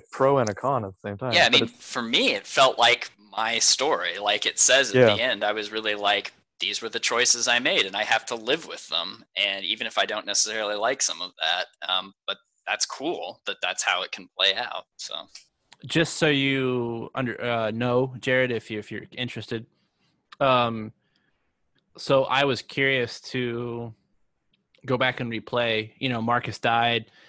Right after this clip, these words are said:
Speaker 3: North died. Uh, you know, that story was really lackluster, and I was really curious to see what would happen if Marcus stayed alive. Um, so I went back, and you can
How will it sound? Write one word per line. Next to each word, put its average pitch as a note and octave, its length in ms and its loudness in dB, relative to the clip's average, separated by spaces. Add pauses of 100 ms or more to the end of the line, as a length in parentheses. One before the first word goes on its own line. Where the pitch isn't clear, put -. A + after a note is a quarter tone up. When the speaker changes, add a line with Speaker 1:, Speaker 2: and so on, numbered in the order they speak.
(180)
Speaker 3:
North B2+ 320 0
died. A2+ 680 0
Uh, - 680 -14 (400)
you B2+ 100 -6
know, A2 280 -2
that A#2+ 260 0 (840)
story A#2+ 480 2
was G#2+ 220 -6
really B2 220 2
lackluster, G#2+ 800 -2
and A2+ 120 -8
I A2 60 -4
was A2+ 140 -6
really B2 160 0
curious A#2 260 -2
to G#2+ 80 -12
see - 120 -6
what G2+ 60 -4
would G#2 80 -6
happen A#2 300 -4
if G#2 100 -12
Marcus G#2+ 280 -8
stayed G2 180 -6
alive. G#2 500 -2 (540)
Um, G#2+ 560 0 (1400)
so C#3 200 0
I C3+ 100 6
went C3+ 200 2
back, B2 520 0
and A#2 640 -6
you B2+ 160 -10
can A#2 440 -6